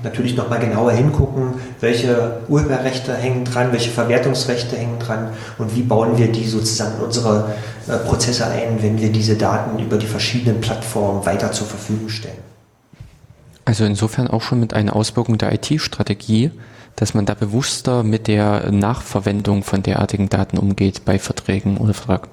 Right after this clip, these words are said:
Speaker 2: Mhm.
Speaker 1: Definitiv, ja.
Speaker 2: Mhm.
Speaker 1: Also, äh, generell ist alles, was jetzt passiert,
Speaker 2: Mhm.
Speaker 1: hat ja auch immer diesen wunderbaren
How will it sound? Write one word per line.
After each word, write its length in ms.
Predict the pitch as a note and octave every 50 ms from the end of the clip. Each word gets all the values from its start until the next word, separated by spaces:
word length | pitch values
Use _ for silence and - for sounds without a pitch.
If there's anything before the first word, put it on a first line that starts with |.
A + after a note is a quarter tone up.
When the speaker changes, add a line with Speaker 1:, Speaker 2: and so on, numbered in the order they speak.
| - -
Speaker 2:
Mhm. 160 | A#2+ A2 A2
Speaker 1:
Definitiv, 640 | G#2 - - - C#3 C3+ C#3 - D#3 C#3+ - - -
ja. 100 | A2+ G#2
Speaker 2:
Mhm. 160 | G2 G3 G2+
Speaker 1:
Also, 280 | A2 A#2 B2 A#2+ A#2 A#2+ A#2+ A#2+ - - - - - - C#3
äh, 40 | B2+ A#2 - -
generell 460 | C3 C3+ C#3+ C#3 - A#2+ D3 E3 -
ist 220 | - - - -
alles, 360 | - C#3 F3 E3 - - - - - - - - - - -
was 140 | - C3 -
jetzt 220 | C#3 B2 - - -
passiert, 600 | - - - - - F3 G#3 G#3 F#3 D#3 - - - - - - - -
Speaker 2:
Mhm. 160 | A2 G#2 G2+
Speaker 1:
hat 60 | A2+
ja 80 | B2+ - - -
auch 60 | -
immer 140 | E3+ E3 C#3+
diesen 200 | - - B2+ B2
wunderbaren 460 | C#3+ E3+ F3 D3 - B2+ B2 B2